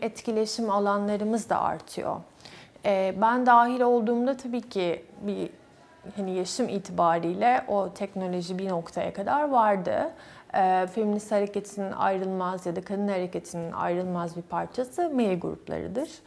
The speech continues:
Ee, ama artık bununla sınırlı değil. Ee, kadınlar feminist gündemi bir sürü yerden takip ediyorlar. Ee, hem sosyal medyadan hem de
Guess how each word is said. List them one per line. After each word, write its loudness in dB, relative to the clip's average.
Ee, 2
ama 4
artık 2
bununla 0
sınırlı 2
değil. 0
Ee, 0
kadınlar 2
feminist 0
gündemi 0
bir -4
sürü 0
yerden -2
takip -4
ediyorlar. -4
Ee, 0
hem -4
sosyal -2
medyadan -2
hem -4
de 0